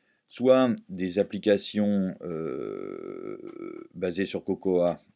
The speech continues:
mais dont le cœur, euh, fonctionnel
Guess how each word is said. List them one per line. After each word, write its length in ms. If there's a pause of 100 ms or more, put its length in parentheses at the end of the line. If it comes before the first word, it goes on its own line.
mais 340
dont 220
le 160
cœur, 420
euh, 460
fonctionnel 680